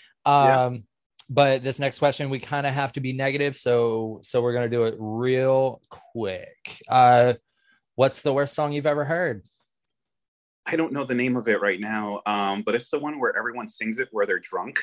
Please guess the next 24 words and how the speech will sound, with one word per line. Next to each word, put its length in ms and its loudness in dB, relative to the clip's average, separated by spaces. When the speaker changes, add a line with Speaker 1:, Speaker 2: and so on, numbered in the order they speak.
Speaker 1:
and 80 0
it 80 0
goes, 320 2
"Wah, 300 0
wah, 440 0
wah," 400 0
or 180 6
something 300 -2
like 160 -2
that. 240 4
I, 220 -4
Speaker 2:
Sweet 300 -2
Speaker 1:
it 60 0
Speaker 2:
Caroline. 440 0
Speaker 1:
Yes, 500 0
that's 280 -2
it. 180 -4
Thank 300 -4
you. 260 -2
Oh 260 -2
my 120 -10
God. 300 -6
That 200 -6
song, 440 -2